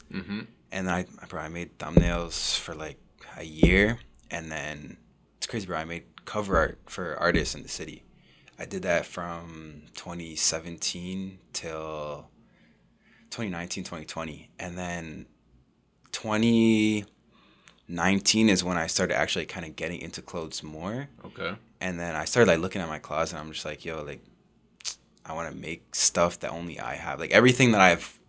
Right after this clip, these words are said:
Speaker 2: was making, it was only for me at the time. Like, it sounds selfish, but it's like,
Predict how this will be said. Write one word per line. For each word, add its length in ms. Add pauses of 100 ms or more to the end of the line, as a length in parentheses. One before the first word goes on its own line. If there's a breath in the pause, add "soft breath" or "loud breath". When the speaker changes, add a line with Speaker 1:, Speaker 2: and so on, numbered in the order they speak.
(120)
Speaker 2:
was 160
making, 460
it 100
was 280
only 260
for 180
me 180
at 60
the 60
time. 360
Like, 120
it 60
sounds 220
selfish, 440
but 80
it's 140
like, 260